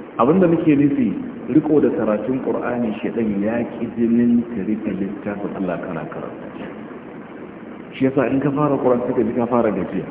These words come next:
Sai bacci ya zo maka. Amma inda za ka buɗe tasha ta kallon wasa, sai ka ji idanunka tarwai, tangarram. Iblis ne, misali. Saboda ka karanta zikiri yana koran shedan. Musamman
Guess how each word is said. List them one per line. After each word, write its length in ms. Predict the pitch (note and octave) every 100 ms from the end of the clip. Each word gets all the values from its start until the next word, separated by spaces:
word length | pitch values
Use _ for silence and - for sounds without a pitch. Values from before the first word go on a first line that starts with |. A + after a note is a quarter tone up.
| - - - - - - - - - - -
Sai 100 | C3+
bacci 360 | C3+ C3+ C#3
ya 60 | C3+ G#2
zo 100 | F#2
maka. 260 | F2+ - - - - - - - -
Amma 200 | G#2+ C3+
inda 200 | F#3+ F#3
za 160 | D#3+ E3
ka 120 | D3
buɗe 240 | C#3 C#3+ -
tasha 300 | D#3+ D#3 B2
ta 120 | B2 A#2
kallon 440 | C3 B2+ B2+ B2+
wasa, 360 | A2+ F2 - F2 - - - - - - - - - - - - -
sai 80 | F3+
ka 100 | F3+
ji 60 | D#3
idanunka 380 | E3+ D3+ D#3+ D3+ -
tarwai, 320 | C#3+ E3 D3 -
tangarram. 640 | E3+ E3+ F3+ F3 F3+ F3+ - - - - - - - - - - - - - - - - - - -
Iblis 320 | C#3+ D#3+ D#3 -
ne, 100 | - -
misali. 320 | - - - - - - - - - - - -
Saboda 220 | D3 D3
ka 120 | D3 B2+ -
karanta 400 | E3+ E3 C3+ C#3+
zikiri 560 | C#3+ C#3+ B2 B2 A#2 A2+
yana 260 | B2+ B2 A2
koran 240 | G2 G2+ G2 G2
shedan. 240 | - D#2 - - - - - - -
Musamman 460 | G#3 - E3 C#3